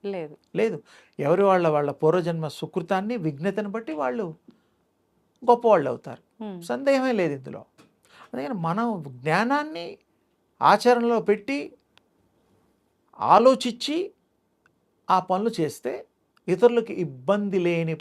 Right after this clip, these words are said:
Speaker 2: పనులు.
Speaker 1: మ్మ్.
Speaker 2: అండర్‌లైన్. ఇబ్బంది పెడితే రేపు పొద్దున మనకి ఇంకొకరు ఇబ్బంది పెట్టచ్చు.
Speaker 1: అవును.
Speaker 2: అందుకని ఏది చేస్తే అదే వస్తుంది.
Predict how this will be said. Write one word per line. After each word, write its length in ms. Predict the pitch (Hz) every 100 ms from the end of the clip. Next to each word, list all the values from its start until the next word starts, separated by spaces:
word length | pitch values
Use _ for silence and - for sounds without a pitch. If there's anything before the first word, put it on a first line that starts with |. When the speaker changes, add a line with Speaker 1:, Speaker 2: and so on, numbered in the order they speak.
| 147
Speaker 2:
పనులు. 380 | 143 135 170 196 127 _ -
Speaker 1:
మ్మ్. 160 | 180 156 _ _ 131
Speaker 2:
అండర్‌లైన్. 460 | 156 156 139 120 _ _ _ _ _ _ _
ఇబ్బంది 360 | 151 151 262 277
పెడితే 220 | 269 277 233 190
రేపు 140 | 240
పొద్దున 220 | 240 262 262 185
మనకి 280 | 202 240 285
ఇంకొకరు 520 | 277 269 277 269 262 233
ఇబ్బంది 220 | 254 254
పెట్టచ్చు. 360 | 226 220 190 - - _ -
Speaker 1:
అవును. 200 | 185 160 151 _ _ _ _ _ _ _
Speaker 2:
అందుకని 320 | 175 233 277 247 156 170
ఏది 200 | 233 254 -
చేస్తే 400 | 233 262 - 302 285 185
అదే 160 | 190 262 220
వస్తుంది. 440 | 170 - 135 -